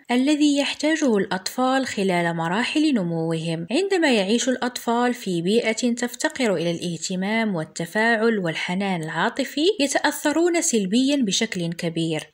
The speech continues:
يتسبب نقص الرعاية والاهتمام في آثار نفسية للطفل، مما يشمل قلة الثقة بالنفس، صعوبة التعامل مع العلاقات،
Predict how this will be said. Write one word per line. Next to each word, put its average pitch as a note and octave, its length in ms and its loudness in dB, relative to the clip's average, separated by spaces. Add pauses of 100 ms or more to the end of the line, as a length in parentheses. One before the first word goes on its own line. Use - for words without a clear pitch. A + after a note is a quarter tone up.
يتسبب B3+ 680 2
نقص G#3 360 0
الرعاية C4+ 600 2
والاهتمام A3+ 840 0 (340)
في C4+ 280 0 (140)
آثار C#4+ 440 2
نفسية A3 420 0
للطفل، D#3+ 560 -6 (180)
مما F3+ 360 2
يشمل G3 540 0 (400)
قلة E4+ 200 4
الثقة D4 480 -2
بالنفس، E3 640 -4 (100)
صعوبة B3+ 540 2 (100)
التعامل G3 600 0
مع D#3+ 160 -2
العلاقات، D#3 840 -2